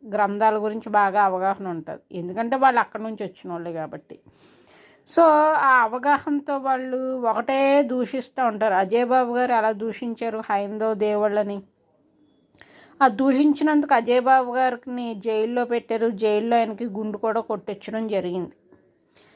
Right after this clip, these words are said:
మనకు తెలిసిన విషయమే కదండి. So, ఇప్పుడు నేనున్నాను అనుకోండి, నేను by born Christian.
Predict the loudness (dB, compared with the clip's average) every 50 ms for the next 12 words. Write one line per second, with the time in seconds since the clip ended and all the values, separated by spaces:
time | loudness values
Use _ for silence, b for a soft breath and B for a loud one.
0 | b b b b _ -2 2 2 4 4 2 2 0 -2 -2 -2 -8 -6 -4 -4
1 | -4 -6 -8 -10 -8 -8 -4 -4 -4 -4 -4 -4 -4 -4 -6 -6 -8 -10 _ _
2 | _ _ _ _ _ _ _ -4 -2 -2 0 0 0 -2 0 2 2 2 2 2
3 | 4 2 2 2 2 0 0 0 0 -4 -4 -4 -6 -6 -4 -4 -6 -6 -4 -4
4 | -2 0 2 2 2 4 4 4 4 4 4 2 4 2 2 2 -4 -8 -10 -10
5 | -10 -12 -12 -8 -8 -8